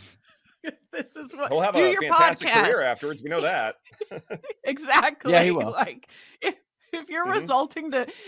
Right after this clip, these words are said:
Speaker 1: hitting guys all day long, <laughs> then it's time to hang up the cleats, so to speak. I mean, it, this is ridiculous.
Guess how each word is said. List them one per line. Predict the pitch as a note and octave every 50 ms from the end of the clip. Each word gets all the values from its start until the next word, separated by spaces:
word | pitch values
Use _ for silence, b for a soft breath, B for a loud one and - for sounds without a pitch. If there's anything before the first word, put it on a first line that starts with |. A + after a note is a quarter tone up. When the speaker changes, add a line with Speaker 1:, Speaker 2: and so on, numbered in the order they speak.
| F4 -
Speaker 1:
hitting | G#3 B3 D4+ C#4+ C#4+ E4 E4 D#4+
guys | C4+ D#4+ D#4 D#4 D#4+ D#4+ D#4 F#4 D4 - - - _
all | - C#4+ E4+ F4 D#4 C#4+
day | E4+ D#4+ F4 E4 D#4
long, | D#4 D#4+ E4 F4+ E4 D#4+ D4+ - -
<laughs> |
then | C#4+ B3 B3+ B3 A3+ A#3 B3 - - -
it's | C4+ D4+ - - -
time | _ - A#3 C4 D#4 C#4 C4
to | A#3+ A#3 G#3 F#3 b b b b b b b b b b b b b _
hang | - D#4 C#4+ C4+ C#4+
up | D4 C#4 -
the | - G#3+
cleats, | - - A#3+ C4 A3+ F#3+ D3 - - -
so | A#3 G3+ G3
to | -
speak. | G3+ - - F#3 - - F#3+ - F#3+
I | F#3
mean, | F3 G3 F#3+ F#3 F#3+
it, | C4 C#4+ - -
this | G3 C4 C4+ C4
is | B3+ G#3+ D#3+
ridiculous. | D#3+ D#3 D3+ E3+ E3 E3 D#3+ - C#3 A2+ D#2 D#2+ G2 A2+ D#3 E3+ - - - -